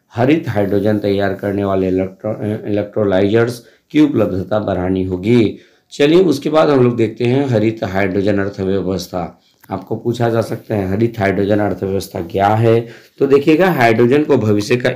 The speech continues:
ईंधन भी कहा जाता है। इसके उपयोग को बढ़ावा देने के लिए अनेक महत्वपूर्ण कदम उठाए गए हैं। जैसे देखिएगा केंद्रीय बजट में, केंद्रीय बजट दो हज़ार इक्कीस में राष्ट्रीय हाइड्रोजन मिशन की घोषणा की गई, आपको पहले ही पता है। भारत में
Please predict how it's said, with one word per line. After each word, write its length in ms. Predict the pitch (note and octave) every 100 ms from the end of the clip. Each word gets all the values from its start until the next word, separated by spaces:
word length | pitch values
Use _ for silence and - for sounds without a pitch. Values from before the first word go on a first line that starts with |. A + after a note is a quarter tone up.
| G#2
ईंधन 300 | F2+ F2+ F2
भी 140 | F#2+
कहा 280 | G#2+ A#2 A#2
जाता 320 | A#2+ A#2+ B2+
है। 460 | C3 C#3+ D3+ - _ _
इसके 240 | D3+ D3 F#3
उपयोग 400 | E3+ - C3+ C3+
को 100 | B2+
बढ़ावा 340 | A2+ G#2+ A2
देने 280 | G#2 G#2 G2+
के 80 | A2
लिए 120 | A2
अनेक 280 | G#2+ A2+ A2+
महत्वपूर्ण 520 | G2+ G2 F#2+ G2+ G2
कदम 340 | F#2 G2+ B2 A2+
उठाए 340 | F#2 F2 F2+
गए 80 | F2
हैं। 400 | F#2 E2 F2 F2 - - _ A2
जैसे 300 | A#2+ B2 C3+
देखिएगा 420 | B2+ B2+ C3+ D#3
केंद्रीय 420 | D#3 A2+ A2 A2+
बजट 420 | G#2+ G#2+ B2 B2
में, 340 | C3 C3+ C#3 C#3 - _
केंद्रीय 340 | C3+ D#3 E3 E3+
बजट 320 | C3 C#3 C3
दो 180 | B2 A#2
हज़ार 240 | A#2 G#2+
इक्कीस 440 | G#2 - C3+ C3+
में 320 | C3 C#3 C#3+ C#3 - -
राष्ट्रीय 440 | B2+ C#3 C#3 F#3+ F3
हाइड्रोजन 400 | B2 A2+ A2 A#2
मिशन 320 | G#2+ G#2+ G#2+
की 100 | G#2+
घोषणा 400 | F2+ F#2+ G2+ B2
की 180 | B2 A#2+
गई, 220 | B2 C3+
आपको 260 | G2+ - F#2+
पहले 260 | F#2+ F#2+
ही 140 | A2 B2+
पता 280 | A#2+ C3
है। 140 | C3 C3
भारत 300 | A2+ B2+ B2+
में 240 | D3 D3+